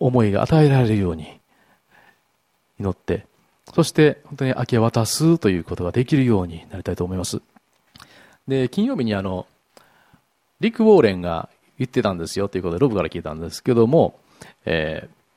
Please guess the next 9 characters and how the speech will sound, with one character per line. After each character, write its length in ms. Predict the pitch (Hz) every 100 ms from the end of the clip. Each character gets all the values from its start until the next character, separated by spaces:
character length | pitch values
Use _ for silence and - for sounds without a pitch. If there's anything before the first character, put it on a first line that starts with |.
| _
ー、 40 | - - - _ _ _ _ _ _ _ _ _ _ _ _ _ _ _ _ _ _ _ _ _ _ _ -
線 200 | - 226
路 80 | 185
の 100 | -
話 260 | - -
あ 20 | -
り 60 |
ま 60 | -
す。 120 | _